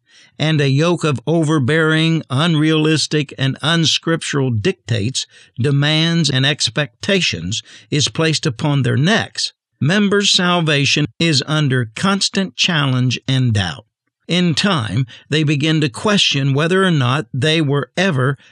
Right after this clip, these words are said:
really saved in the first place, or whether they have subsequently lost their salvation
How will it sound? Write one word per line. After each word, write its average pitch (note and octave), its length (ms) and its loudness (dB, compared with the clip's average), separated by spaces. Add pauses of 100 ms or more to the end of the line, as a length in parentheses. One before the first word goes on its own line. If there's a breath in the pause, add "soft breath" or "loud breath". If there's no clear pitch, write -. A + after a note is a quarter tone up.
(120)
really D3+ 420 2
saved D3 680 2
in D3+ 140 2
the D3+ 60 0
first G#3+ 360 0
place, - 460 -10 (140)
or D3+ 200 0
whether C3+ 340 0
they C#3 180 0
have C3 200 0
subsequently D3+ 880 -2
lost F#3 580 0
their A#2+ 140 0
salvation A#2 840 -2